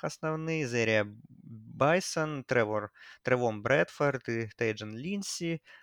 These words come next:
А Лайн в полном составе выделяет, с-, э, возвращается, да, где очень многие выделяют центра Нейтана Элдриджа, который, м, по мнению многих, считается одним из лучших, в принципе, в конференции. Э,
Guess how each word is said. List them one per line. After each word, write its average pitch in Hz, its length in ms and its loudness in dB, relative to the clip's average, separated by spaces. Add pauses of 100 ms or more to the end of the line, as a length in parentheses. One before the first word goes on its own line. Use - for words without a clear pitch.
А 113 160 6
Лайн 185 380 6
в - 80 -16
полном 175 320 0
составе 165 540 -2
выделяет, 143 680 2
с-, - 420 -12
э, 127 320 0
возвращается, 131 720 2
да, 127 180 2
где 123 360 0 (320)
очень 127 280 -2
многие 123 360 -4
выделяют 117 560 0
центра 120 480 0
Нейтана 120 440 0
Элдриджа, 120 520 -2
который, 110 640 0 (460)
м, 107 140 -10
по 110 120 -4
мнению 113 300 -4
многих, 113 260 -4
считается - 360 -2
одним 117 220 -6
из 107 100 -12
лучших, - 600 -10
в - 40 -20
принципе, 117 320 -12
в - 80 -14
конференции. 127 920 -4 (1160)
Э, 127 400 6